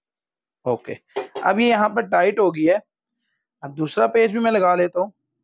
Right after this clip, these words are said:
चार पेज इस पे total लगते हैं। ओके, अब ये देखो, ये दूसरे पेज की जगह भी बन गई। मैं आपको एक बार इसका review भी करवाता हूँ कि मैंने कैसे पेज लगाए हैं। ये देखो, दो पेज मैंने यहाँ पर लगा लिए, अब एक इधर लगेगा, एक इधर लगेगा।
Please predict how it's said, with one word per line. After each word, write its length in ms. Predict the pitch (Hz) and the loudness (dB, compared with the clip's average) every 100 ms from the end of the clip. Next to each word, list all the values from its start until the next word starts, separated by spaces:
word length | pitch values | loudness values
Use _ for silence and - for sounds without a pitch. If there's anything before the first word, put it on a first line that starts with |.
| _ _ - | _ _ -2
चार 280 | 220 247 247 | 2 2 2
पेज 220 | 240 214 | -2 -2
इस 100 | 196 | -2
पे 120 | 208 | -2
total 280 | 196 180 185 | -2 -2 -2
लगते 300 | 160 - 190 | -4 -6 -6
हैं। 200 | 185 170 _ _ _ _ _ _ _ _ _ _ _ _ _ _ - _ _ _ _ - _ _ _ _ _ _ _ _ _ _ _ _ _ 147 | -4 -6 _ _ _ _ _ _ _ _ _ _ _ _ _ _ -20 _ _ _ _ -20 _ _ _ _ _ _ _ _ _ _ _ _ _ -12
ओके, 360 | 139 147 151 - | -10 -4 -4 -2
अब 120 | 156 151 | -4 0
ये 120 | 151 | 0
देखो, 240 | 135 - | -2 -4
ये 120 | 143 160 | -4 0
दूसरे 320 | 151 147 196 | -2 -2 -4
पेज 240 | 196 196 - | 0 -2 -2
की 100 | 202 | -2
जगह 240 | 175 180 | 0 0
भी 80 | 175 | 0
बन 200 | 165 147 | -2 -4
गई। 160 | 147 - | -8 -8
मैं 80 | 175 | -2
आपको 220 | 175 180 | -2 0
एक 80 | 214 | 0
बार 180 | 208 220 | 2 2
इसका 280 | 196 208 208 | 2 2 2
review 360 | 160 160 175 208 | 2 0 2 0
भी 100 | 202 | 0
करवाता 380 | 180 156 147 170 | 2 2 2 -2
हूँ 80 | |
कि 60 | 170 | -2
मैंने 140 | 160 | -2
कैसे 260 | 160 147 165 | 0 -2 -2
पेज 260 | - 139 - | -2 -2 -2
लगाए 200 | 127 127 | -4 -4
हैं। 100 | 135 170 _ _ _ _ - _ | -4 -8 _ _ _ _ -20 _
ये 120 | 170 180 | 0 2
देखो, 220 | 165 156 | 2 2
दो 240 | 156 202 | 4 2
पेज 220 | 226 254 226 | 4 2 4
मैंने 220 | 226 233 | 2 2
यहाँ 240 | 202 180 | 0 0
पर 140 | 202 214 | -2 0
लगा 280 | 180 175 | 2 4
लिए, 160 | 208 233 | 2 2
अब 180 | 233 190 | 0 2
एक 160 | 214 220 | -2 0
इधर 180 | 208 | -4
लगेगा, 320 | 247 233 233 240 | 0 2 2 0
एक 280 | 185 190 | 0 0
इधर 160 | 202 220 | 0 0
लगेगा। 420 | 220 180 175 202 | 0 2 4 2